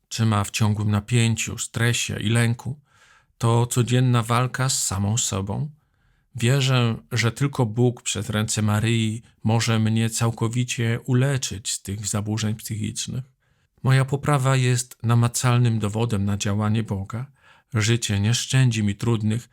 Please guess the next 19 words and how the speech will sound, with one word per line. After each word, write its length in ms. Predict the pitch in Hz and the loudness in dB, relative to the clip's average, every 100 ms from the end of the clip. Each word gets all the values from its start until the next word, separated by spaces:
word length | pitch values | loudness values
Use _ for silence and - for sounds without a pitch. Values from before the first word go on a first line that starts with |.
| _ | _
a 200 | 113 113 | 0 0
wręcz 500 | 107 117 110 - - | 2 2 0 -2 -8
traumatycznych 840 | - 113 113 110 120 110 - 101 | -2 2 2 0 -4 -4 -2 -4
doświadczeń. 840 | 104 107 - 110 113 - - 110 131 _ _ _ _ _ | -2 -6 -4 -6 -6 -8 -8 -8 -12 _ _ _ _ _
Często 500 | - 143 147 - 139 | -2 2 2 0 0
jest 440 | 127 117 117 - - | 2 2 0 -6 -4
mi 240 | 113 101 | 0 0
trudno 480 | 101 113 110 101 101 | 0 -2 -2 0 -2
skupić 400 | - - 110 120 | -2 -4 -4 -4
się 180 | - 107 | -4 0
na 120 | 110 | 0
modlitwie, 600 | 107 107 117 123 - 117 - _ _ _ | 0 0 -2 -4 -2 -6 -6 _ _ _
choć 260 | 131 127 | -2 -2
przed 300 | - 127 120 | -2 -2 -2
każdą 560 | - 135 131 117 113 113 | 0 2 2 2 0 0
proszę 680 | - 135 131 - 98 101 - | 0 0 0 -2 -4 -4 -6
o 220 | 113 110 | -4 -2
wewnętrzny 580 | 107 107 113 110 - 120 | -2 0 0 0 0 -2
spokój. 580 | - - 104 - 131 | -2 -6 -8 -4 -6